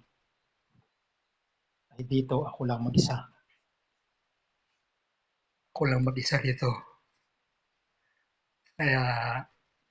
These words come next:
titirahin ko na ito. Oh, preparasyon muna tayo. Okay. Medyo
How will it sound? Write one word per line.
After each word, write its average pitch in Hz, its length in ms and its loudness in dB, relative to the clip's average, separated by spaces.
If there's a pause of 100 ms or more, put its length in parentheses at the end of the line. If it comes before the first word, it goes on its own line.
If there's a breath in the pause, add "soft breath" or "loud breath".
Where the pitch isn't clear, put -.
(560)
titirahin 123 560 -4
ko 120 160 -4
na 117 80 -6
ito. - 160 -12
Oh, 120 480 -10
preparasyon 120 560 -8
muna 120 220 -6
tayo. 110 180 -10 (3250)
Okay. 147 320 -4 (3500)
Medyo 127 400 -20